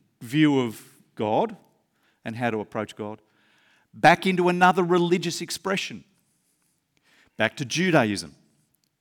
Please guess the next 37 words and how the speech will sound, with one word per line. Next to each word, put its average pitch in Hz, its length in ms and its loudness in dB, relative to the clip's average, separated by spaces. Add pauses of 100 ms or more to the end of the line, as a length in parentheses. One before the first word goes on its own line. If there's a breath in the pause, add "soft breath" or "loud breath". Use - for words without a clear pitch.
(800 soft breath)
And 170 240 0
they 190 80 10
were 185 80 8
doing 202 220 6
that 120 120 2
because 123 260 -2
of 120 80 -2
all 131 180 2 (120)
various 120 380 0
reasons. 117 320 -2
Judaism 107 500 -2
was 98 180 -12
a, 101 160 -10
it 110 380 -8
was 113 180 -10
a 98 80 -8
protected 120 680 -2
religion 104 440 -6
back 92 220 -10
in 98 80 -14
that 92 140 -12
context. 107 480 -12
Christianity 92 520 -14
wasn't. 104 440 -6 (320 loud breath)
It - 100 -14
was 98 100 -8
safer 117 320 -2
to 95 80 -12
be 92 140 -10
a 87 60 -6
Jew 98 240 -10
back 90 180 -6
then 98 160 -8
than 92 140 -12
a - 20 -16
Christian. 104 540 -12 (360 loud breath)
Um, 107 200 0